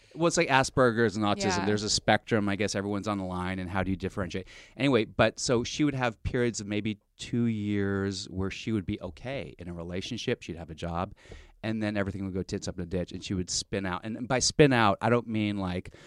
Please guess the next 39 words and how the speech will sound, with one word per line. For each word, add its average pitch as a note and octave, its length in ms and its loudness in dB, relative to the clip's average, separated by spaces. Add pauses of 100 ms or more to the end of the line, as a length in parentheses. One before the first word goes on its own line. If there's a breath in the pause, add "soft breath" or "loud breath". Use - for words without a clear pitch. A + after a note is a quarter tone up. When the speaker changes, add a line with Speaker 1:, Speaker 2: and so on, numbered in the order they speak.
(200 loud breath)
Speaker 1:
she G#3+ 160 0
would - 160 -2
call D3+ 180 0
me B2 240 -4 (140)
a B2+ 60 -4
meanie. D3+ 480 -2 (280 soft breath)
She - 240 -2
would G#2+ 280 4 (440)
drive G2+ 300 2
her F#2+ 60 0
car F#2 200 -2
into F#2 180 -4
a F#2 40 2
tree. E2+ 640 -2
She - 180 -2
would F#2 140 0
commit F2+ 180 -6
a F2 40 -6
felony. E2 500 -8
She F#2+ 160 -6
would F2 60 -4
get - 180 -8
pulled F2 160 -4
over F2 80 -4
by E2+ 140 -8
the D#2+ 80 -8
cops. D#2+ 300 -8
I A2 40 0
mean, G#2+ 60 0
it - 20 -2
was G#2+ 140 -6
like G2+ 140 -6
Lindsay G2+ 300 -4
Lohan E2+ 400 -8
shit. - 280 -14
Speaker 2:
Oh, F#3 200 -4
shit. F#3+ 340 -6
Speaker 1:
And, G2+ 280 -4
um, F2+ 360 -6